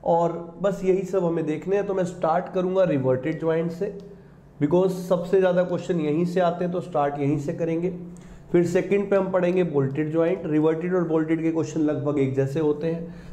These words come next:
थर्ड प्रेफरेंस ओवर will be going to welded joint, क्योंकि इससे सबसे कम आता है, आज तक के सिर्फ दो ही क्वेश्चन आए हैं। तो सबसे पहले रिवर्टेड, फिर बोल्टेड और फिर वेल्डेड। तो स्टार्ट करते हैं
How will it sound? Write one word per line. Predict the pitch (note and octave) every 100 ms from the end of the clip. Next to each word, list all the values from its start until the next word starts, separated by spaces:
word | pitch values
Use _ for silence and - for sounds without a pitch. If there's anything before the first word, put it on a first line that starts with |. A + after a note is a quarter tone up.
| -
थर्ड | - G3 G#3
प्रेफरेंस | - F#3+ E3+ F3 F3 E3
ओवर | E3 D#3+ D#3 - - - -
will | D3 D3+ D3+
be | D#3
going | D3 C#3+ D3
to | G3+ - - D#3 D3
welded | C#3 C3
joint, | A2+ G#2+ G#2+ - - - - - -
क्योंकि | E3+
इससे | F3+ G3
सबसे | F3 F3 - F3
कम | D#3 D3
आता | B2+ B2+
है, | C3+ C#3
आज |
तक | E3+ -
के | E3+
सिर्फ | E3+ E3
दो | D3
ही | D3 D3
क्वेश्चन | C#3+ C#3+ C3
आए | A2+ G#2+
हैं। | - - - - - - - -
तो | D#3
सबसे | F3+ - F#3+
पहले | F3+ E3
रिवर्टेड, | C#3 C3 C#3 C3+ A3 A#3+ - - - -
फिर | C#3+
बोल्टेड | B2 B2+ C3 C3 G#3+ A3 - C#3
और | C3+
फिर | G3 G#3
वेल्डेड। | C3 G#2+ G2+ F#2+ - - - -
तो | E3
स्टार्ट | - E3 F3+ G3
करते | F#3+ F3 F3+
हैं | G3 A#3 -